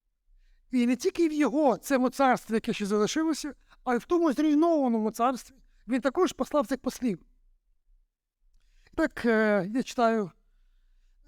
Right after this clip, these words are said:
просто вислухаємо цей лист і вислухаємо реакцію, м, того, що відбулося. Це друга Хронік чи друга пере-, ну, є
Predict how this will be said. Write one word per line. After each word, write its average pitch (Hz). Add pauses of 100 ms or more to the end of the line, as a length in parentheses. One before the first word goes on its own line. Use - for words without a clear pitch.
(120)
просто 233
вислухаємо 262
цей 247
лист 240
і 233
вислухаємо 254
реакцію, 247
м, 214
того, 233
що 233
відбулося. 196 (1040)
Це 180
друга 226
Хронік 262
чи 170
друга 175
пере-, 185 (380)
ну, 185 (1700)
є 185